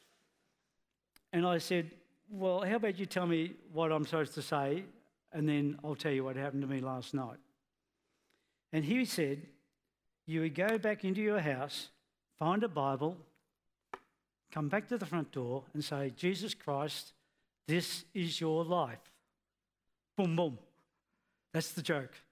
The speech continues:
Do you remember the series, "This Is Your Life"? Been on T V, it still comes on every now and then now. That was the joke. Nothing smutty, nothing hard about it at all. But it gave me such an opportunity then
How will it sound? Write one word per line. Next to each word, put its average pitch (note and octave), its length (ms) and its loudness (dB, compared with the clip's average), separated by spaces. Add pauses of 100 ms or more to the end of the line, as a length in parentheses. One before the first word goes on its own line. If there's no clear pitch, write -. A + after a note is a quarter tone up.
(880)
Do F3+ 80 4
you F3+ 60 6
remember G#3 240 4
the G3 80 0
series, F3+ 680 2 (200)
"This F3 180 0
Is D#3 100 -2
Your F3 140 2
Life"? F#3 460 0 (640)
Been E3+ 140 2
on D#3+ 160 4
T G#3 180 2
V, F3 180 0
it D#3 120 0
still A3 180 -2
comes D#3 240 2
on D3+ 180 2
every D3 160 2
now C#3+ 200 2
and C#3 100 4
then C#3+ 180 2
now. C#3+ 300 0 (1300)
That G3 200 2
was G3 160 -2
the F#3 60 -4
joke. E3 340 0 (460)
Nothing F3+ 300 0
smutty, F3 460 0
nothing F3 340 0
hard D3 240 0
about C#3 320 0
it C3+ 80 -2
at C3 100 -2
all. B2+ 240 -2 (920)
But E3+ 100 2
it E3 100 -4
gave F#3 280 2
me F3+ 180 2
such - 320 -2
an F#3 140 2
opportunity D3+ 640 2
then C3+ 340 2